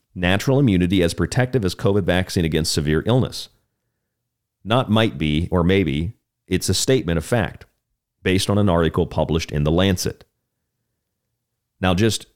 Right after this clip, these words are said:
two days ago, just over the weekend, February twenty-sixth,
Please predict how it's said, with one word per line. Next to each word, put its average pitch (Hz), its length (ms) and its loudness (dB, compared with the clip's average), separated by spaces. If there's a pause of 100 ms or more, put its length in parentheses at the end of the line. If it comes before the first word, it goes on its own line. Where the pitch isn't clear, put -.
(100)
two 131 180 2
days 123 260 2
ago, 87 500 0 (320)
just 92 140 -6
over 113 140 2
the 127 80 2
weekend, 95 520 0 (500)
February 127 580 0
twenty-sixth, - 1040 -2